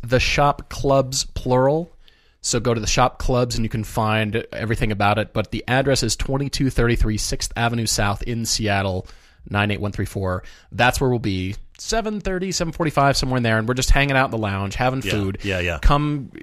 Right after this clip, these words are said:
Speaker 1: grab a beer, come have some food, hang out with us. We'd love to
Speaker 2: Please.
Speaker 1: meet you and see
Speaker 2: Please,
Speaker 1: you.
Speaker 2: it'd be very cool.
Speaker 1: It's a cool place because it's not only car storage, but the shop actually has car meetups in the parking lot.
Speaker 2: Mm-hmm.
Speaker 1: Just last weekend, from this recording,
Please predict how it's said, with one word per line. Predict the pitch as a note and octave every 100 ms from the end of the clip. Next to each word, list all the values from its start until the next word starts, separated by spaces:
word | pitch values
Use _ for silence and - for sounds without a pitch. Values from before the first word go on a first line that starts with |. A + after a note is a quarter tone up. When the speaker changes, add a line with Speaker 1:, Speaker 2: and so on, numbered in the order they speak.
| - -
Speaker 1:
grab | B2+ B2+
a | B2
beer, | A2 A2 G#2+ G#2+
come | - B2+ B2 A#2+ A#2+
have | - A2+
some | -
food, | A2+ G#2 F#2+ F#2+
hang | A2+ G#2+
out | G2+
with | G2+ -
us. | -
We'd | G#2
love | G#2 F#2+
to | A2
Speaker 2:
Please. | G2
Speaker 1:
meet | F#2+
you | G2
and | F2+
see | - G2
Speaker 2:
Please, | G#2
Speaker 1:
you. | F2
Speaker 2:
it'd |
be | G2+
very | G2+ F#2
cool. | - D2+
Speaker 1:
It's | F#3 G3+
a |
cool | - G3+
place | F3+ F#3+ D3
because | A2+ C#3
it's | A2+ A#2+
not | B2+
only | B2 A2
car | - B2+
storage, | - C3+ C3 A2+ G#2+
but | G2+
the | A#2+
shop | - B2 A2+ A2
actually | A#2+ - A2+
has | - A#2 A2
car | - - D3+
meetups | A#2+ C3 D3 G#2 - -
in | D#3 C#3
the |
parking | - C#3 D3+ A#2+
lot. | G2+ F#2+
Speaker 2:
Mm-hmm. | G#2 G2 F2 - G#2
Speaker 1:
Just | B2+ D#3 B2+
last | C#3 D3+ C#3
weekend, | - C#3 D3+ G2+ G2 A2+
from | G#2+ F#2 F2
this | F#2+ -
recording, | - C#3+ C3 G2+ A2 A#2